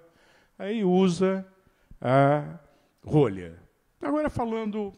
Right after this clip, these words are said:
parando de brincadeira, vamos falar sério. Para vocês terem uma ideia,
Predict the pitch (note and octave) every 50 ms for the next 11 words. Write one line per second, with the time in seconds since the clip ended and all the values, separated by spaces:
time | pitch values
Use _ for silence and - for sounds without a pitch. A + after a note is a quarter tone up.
0 | _ - D#3 D3 E3+ F3 D3 D3+ C3+ B2 D3+ D3+ D3 D#3 C3+ B2 D3 D#3+ E3 D#3
1 | C#3+ D3 D#3 D3+ - D#3 C3+ C3+ C3 - - - G#2+ F2 E2 D#2 D#2 - - _
2 | _ _ _ _ _ _ _ _ _ _ _ _ _ _ _ _ _ _ _ _
3 | _ _ _ _ _ _ _ _ _ _ _ _ - F#3+ G#3+ A3 A3 G3 G3 F3+
4 | - - F#3+ E3 - - - E3+ E3+ D#3 D3+ C#3 B2+ A#2+ A2+ A2+ A2+ A#2 A#2 A#2+
5 | A#2+ A#2+ B2 C3